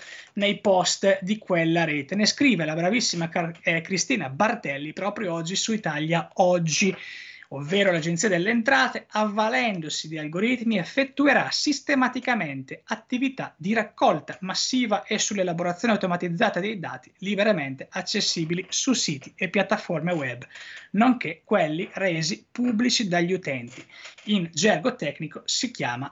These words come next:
data scraping. Quindi questa è una novità interessantissima. Attenzione, se si vuole fare i furbetti,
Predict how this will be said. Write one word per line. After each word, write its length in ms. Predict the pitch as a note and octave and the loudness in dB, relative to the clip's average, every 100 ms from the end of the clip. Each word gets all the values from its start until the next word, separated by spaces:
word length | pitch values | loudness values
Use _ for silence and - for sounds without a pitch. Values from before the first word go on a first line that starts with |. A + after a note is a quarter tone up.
| _ | _
data 440 | C3 B2+ - D3 | -4 -4 -4 -8
scraping. 680 | - - - B2+ A2+ B2+ B2+ - - - - | -4 -4 -4 -8 -6 -8 -8 -12 -14 -14 -10
Quindi 280 | - E3+ D#3 | 0 2 2
questa 500 | - G#3+ G#3+ - E3+ | 4 4 4 4 2
è 220 | G3+ G#3+ - | 4 2 2
una 200 | G3+ F#3+ | 2 2
novità 600 | G3 G3 G3+ A#3 A3+ - | 2 0 2 2 2 0
interessantissima. 1300 | A#3 A3 G#3+ G#3 - G#3 G#3+ E3+ C3+ - E3 F3 - | -2 0 0 -2 -2 -2 -4 -4 -4 -4 -2 -4 0
Attenzione, 840 | G#3 G3+ A3+ A3 A3+ G#3+ G#3+ G#3+ G#3 | -2 0 -2 -2 -2 -2 0 -2 -4
se 120 | - | -6
si 160 | E3+ E3+ | -6 -4
vuole 300 | G3 F3+ D#3 | 0 0 0
fare 240 | G#3+ F3+ | 0 0
i 80 | D3 | -2
furbetti, 760 | - A3 E3 A#2+ _ - E3 | -4 -4 -4 -8 _ -10 -10